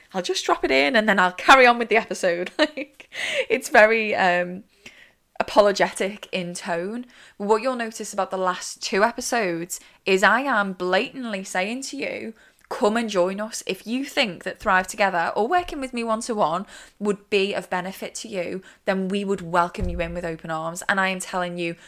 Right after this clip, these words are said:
how the pricing works, and I am telling you how you can join. And I want you to, like, if you, if you,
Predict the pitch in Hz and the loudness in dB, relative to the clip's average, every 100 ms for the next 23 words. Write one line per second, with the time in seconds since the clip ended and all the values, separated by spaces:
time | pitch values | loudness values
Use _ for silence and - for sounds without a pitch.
0 | - - 196 175 175 180 170 - 170 165 | -16 0 2 2 0 -4 -4 -8 -4 -4
1 | - - 190 185 180 - 180 175 175 170 | -4 -4 -2 -2 -4 -6 -6 -4 -8 -4
2 | 180 170 170 - 165 165 160 170 180 _ | -4 -2 -8 -10 -6 -4 -6 -8 -14 _
3 | - - - 208 202 226 226 196 208 208 | -20 -20 0 2 4 4 4 4 0 -2
4 | 240 240 247 226 196 190 202 220 233 - | -10 -6 -2 -2 -4 -8 -6 -4 -6 -8
5 | - _ _ - 190 208 226 240 226 | -20 _ _ -10 -8 -4 -4 -4 -8